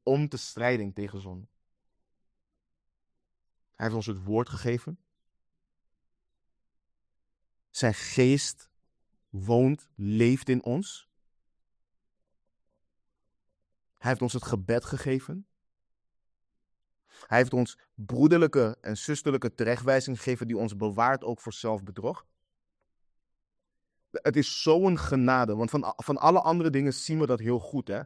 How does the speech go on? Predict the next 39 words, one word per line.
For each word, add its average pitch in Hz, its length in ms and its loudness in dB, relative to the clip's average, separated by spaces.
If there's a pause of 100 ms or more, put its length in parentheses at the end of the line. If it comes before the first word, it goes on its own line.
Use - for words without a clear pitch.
(420)
We 104 80 -10
zien 117 180 -2
heel 117 260 4
goed 139 380 -2 (540)
wat 110 80 0
de - 60 -4
genade 120 360 2
dat 113 120 -2
God 113 180 -2
ons 107 120 -4
zijn 101 120 -4
geest 117 280 -2
heeft 117 140 -2
gegeven, 107 320 -2
wat 107 100 0
de - 60 -10
genade 107 320 -2
dat 101 80 0
hij 101 80 -2
ons 98 200 -4
het 98 120 -8
woord 113 240 2
heeft 113 140 0
gegeven, 104 400 -4 (260)
wat 113 100 -2
de 110 60 -4
genade 107 320 2
dat 104 100 -2
hij 101 100 -2
ons 101 120 -6
gebed 113 280 4
heeft 123 140 2
gegeven 107 260 0
en 101 60 -2
dat 104 120 -2
hij 98 80 -2
ons 98 160 -4
wil 101 160 0
horen 120 420 4